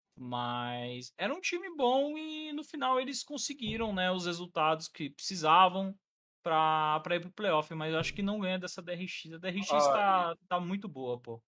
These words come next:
Speaker 2: e eu vou ser sincero pra vocês, num negócio que eu penso comigo e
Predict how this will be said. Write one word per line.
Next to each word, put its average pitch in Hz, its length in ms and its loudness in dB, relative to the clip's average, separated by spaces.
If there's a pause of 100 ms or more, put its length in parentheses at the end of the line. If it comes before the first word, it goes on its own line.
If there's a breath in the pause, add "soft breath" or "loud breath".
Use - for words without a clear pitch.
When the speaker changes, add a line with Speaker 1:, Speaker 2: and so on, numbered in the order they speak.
(600)
Speaker 2:
e 143 100 -8
eu 170 140 2
vou 175 140 -2
ser 190 280 -2
sincero 190 460 -4
pra 185 140 -2
vocês, 165 460 -2
num 160 180 -10
negócio 151 420 -4
que - 60 -6
eu 160 220 -4 (920)
penso 151 280 0
comigo 170 380 4
e 165 160 2